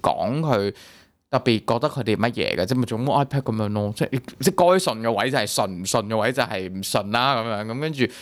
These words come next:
冇乜特別，即係你有差異嘅，但係就唔會好 noticeable 啦。跟住我，我呢個我返到去咧，咁啊公司度我係冇搣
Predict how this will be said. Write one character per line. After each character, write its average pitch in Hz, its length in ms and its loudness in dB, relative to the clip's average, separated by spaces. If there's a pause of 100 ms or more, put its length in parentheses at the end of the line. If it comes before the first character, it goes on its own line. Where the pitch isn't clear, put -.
(160)
冇 123 100 4
乜 175 180 6 (220)
特 143 80 4
別， 117 140 2
即 151 80 4
係 240 40 6
你 220 240 2
有 113 220 0
差 170 300 0
異 120 260 -6
嘅， 107 140 6
但 104 180 4
係 95 40 -4
就 98 140 0
唔 90 160 -6
會 98 120 4
好 107 80 2
noticeable 127 800 0
啦。 101 140 2 (300)
跟 285 180 6
住 226 140 6
我， 151 180 0 (220)
我 202 140 4
呢 262 80 6
個 208 80 4
我 156 120 2
返 185 240 4
到 160 120 0
去 147 140 0
咧， 160 100 6
咁 165 160 0
啊 - 20 4
公 165 220 -2
司 180 160 0
度 123 100 4
我 107 100 4
係 131 140 0
冇 113 260 2 (140)
搣 180 140 0